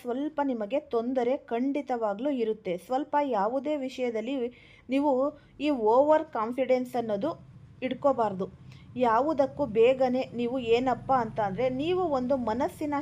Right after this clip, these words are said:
ಶಕ್ತಿಯನ್ನ ಕಳ್ಕೋಬಾರ್ದು. ಸ್ವಲ್ಪ ಸ್ಪೆಷಲ್ ಆಗಿ ಇಟ್ಕೊಂಡು, ಯಾಕೆ ಅಂದ್ರೆ ಇದು ಎರಡೂ ವಿಷಯದಕ್ಕೂ ಕೂಡ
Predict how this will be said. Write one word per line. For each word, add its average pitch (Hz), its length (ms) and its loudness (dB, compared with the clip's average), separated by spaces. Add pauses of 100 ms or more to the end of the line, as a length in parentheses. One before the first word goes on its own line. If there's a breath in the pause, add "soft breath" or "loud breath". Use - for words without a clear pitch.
ಶಕ್ತಿಯನ್ನ 233 520 -4 (140)
ಕಳ್ಕೋಬಾರ್ದು. 226 680 0 (480 loud breath)
ಸ್ವಲ್ಪ 254 320 -2 (300)
ಸ್ಪೆಷಲ್ 285 460 0
ಆಗಿ 269 400 -2 (300 soft breath)
ಇಟ್ಕೊಂಡು, 254 500 0
ಯಾಕೆ 254 420 -2
ಅಂದ್ರೆ 269 300 0
ಇದು 254 300 -4
ಎರಡೂ 240 420 0
ವಿಷಯದಕ್ಕೂ 254 720 -4
ಕೂಡ 247 240 -2